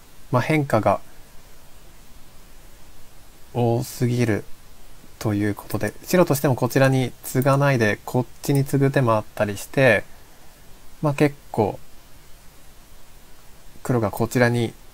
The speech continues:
切ると、白こちらに伸びて、で、こっちに伸びたりすると、こういうふうに三子取られたりして、すぐ逆転。逆転というか、すぐに潰れてしまうんですね。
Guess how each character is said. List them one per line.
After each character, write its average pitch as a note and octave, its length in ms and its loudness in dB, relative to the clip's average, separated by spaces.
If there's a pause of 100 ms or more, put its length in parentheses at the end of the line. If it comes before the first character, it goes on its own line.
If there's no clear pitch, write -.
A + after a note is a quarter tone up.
(240)
切 C#3 140 2
る C#3 120 4
と、 D3 360 6
白 A2+ 180 2
こ A2+ 140 -6
ち - 80 -6
ら G#2+ 80 2
に G#2 60 0
伸 G#2+ 120 0
び G#2 120 0
て、 - 260 -4 (3500)
で、 D3+ 80 0
こ D#3+ 140 4
っ D#3+ 60 2 (100)
ち G3 120 2
に F3+ 120 6
伸 F3 120 8
び F3 120 4
た E3+ 100 4
り D#3 100 6
す D#3+ 120 0
る E3+ 60 4
と、 D#3 100 4
こ A#2+ 140 4
う - 20 8
い - 20 6
う G#2+ 40 4
ふ A2+ 80 2
う - 20 4
に G2+ 120 0 (680)
三 B2 240 2
子 - 160 0
取 A#2 180 2
ら A#2 100 6
れ G#2+ 140 2
た G2+ 220 -2
り G2 120 -2
し - 140 -10
て、 D3 300 4
す F3+ 160 0
ぐ D#3+ 120 6
逆 G#2+ 260 2
転。 G#2 360 -2 (1040)
逆 A2 160 2
転 A#2+ 220 2
と A#2 80 2
い - 20 2
う - 20 2
か、 G#2+ 100 -2
す - 180 0
ぐ C3+ 120 4
に G2 140 0
潰 G#2+ 280 0
れ G#2 100 0
て G2+ 120 -8
し A2 160 -2
ま G#2+ 140 0
う G2 60 -2
ん F#2 80 -6
で F#2 80 -8
す - 100 -10
ね。 A#2 260 -4